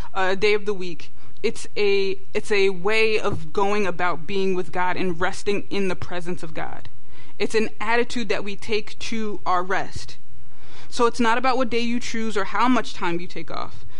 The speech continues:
but the most important thing is entering into the rest that God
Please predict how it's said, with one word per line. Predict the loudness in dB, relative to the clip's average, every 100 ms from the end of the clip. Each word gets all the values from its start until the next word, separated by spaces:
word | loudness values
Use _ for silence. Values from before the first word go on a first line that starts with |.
| 0 0
but | 0 0
the | 0
most | 2 2 0 0
important | 0 0 0 0
thing | 0 0 0 0 0 0 0
is | 0 0 0 0
entering | 0 0 0 0 0 0
into | 0 0 0
the | 0 0 0 0
rest | 0 0 0 0 0
that | 0 0
God | 0 0